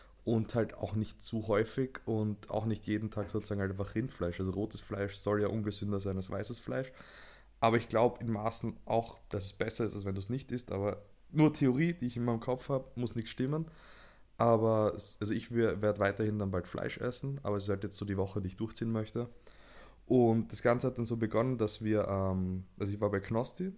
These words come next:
und wir haben dann veganen Burger gemacht. Das war dann auch so, ähm, ja fuck, jetzt was für eine Soße kann ich nehmen? Ich kann hier keine Mayonnaise oder so nehmen, weil da ist ja auch Ei drin. Und war dann irgendwie echt belastend.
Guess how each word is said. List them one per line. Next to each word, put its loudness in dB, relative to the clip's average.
und -2
wir 2
haben 2
dann 0
veganen 2
Burger 0
gemacht. -6
Das -2
war 6
dann 2
auch 2
so, 4
ähm, 2
ja 2
fuck, 0
jetzt -8
was -2
für -8
eine -4
Soße 0
kann -4
ich -6
nehmen? -2
Ich -4
kann -2
hier -2
keine -2
Mayonnaise 0
oder -2
so -2
nehmen, -2
weil -2
da 0
ist -2
ja -2
auch -4
Ei 2
drin. -4
Und 2
war 2
dann 2
irgendwie 2
echt -4
belastend. -4